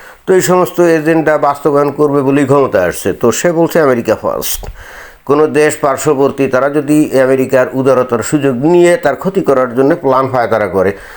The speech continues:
তাহলে ডোনাল্ড ট্রাম্পেরও তো এই রাইট আছে, যেহেতু সে একজন নিজেকে প্যাট্রিয়ট মনে করে, তো আমেরিকাকে রক্ষা করার জন্যে কঠোর পদক্ষেপ নেওয়া ছাড়া তো তার কোনো গতি নেই। এবং এই যে ব-, যেটা বললাম যে মেক্সিকো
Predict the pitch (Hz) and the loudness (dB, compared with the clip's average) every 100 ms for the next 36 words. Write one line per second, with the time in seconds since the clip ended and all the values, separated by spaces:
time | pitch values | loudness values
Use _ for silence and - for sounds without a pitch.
0 | - - 160 165 123 156 170 165 180 175 | -20 -4 0 2 2 2 0 0 -2 -2
1 | 170 175 170 165 110 147 143 135 147 127 | 0 -2 2 0 2 2 2 2 0 -2
2 | - 120 120 202 208 185 180 160 170 156 | -2 -4 0 0 0 0 0 2 2 2
3 | 156 160 147 147 160 160 165 151 117 107 | 2 2 0 0 0 0 0 0 2 0
4 | 113 147 127 135 131 135 143 139 - 139 | 0 0 2 2 2 0 0 -2 -2 -4
5 | 143 151 135 156 120 92 - - - - | -2 -2 0 0 0 -4 -14 -20 -16 -4
6 | 95 123 147 143 151 160 - 151 147 143 | -2 0 0 0 0 -2 -2 0 2 2
7 | 165 151 156 143 - 185 180 208 156 78 | -2 -4 -4 -4 -4 -2 0 2 0 -6
8 | 62 - - - - _ _ - - _ | -10 -18 -20 -20 -20 _ _ -20 -20 _
9 | _ - - - - - - - - - | _ -20 -20 -20 -20 -20 -20 -20 -8 -2
10 | 165 185 185 190 185 - 165 180 156 180 | 0 2 2 2 -2 0 0 0 0 0
11 | - 139 131 143 147 151 147 175 120 123 | 0 -2 -2 0 0 0 0 2 2 0
12 | 123 131 160 - - 185 185 | 2 2 2 -2 -4 -2 -2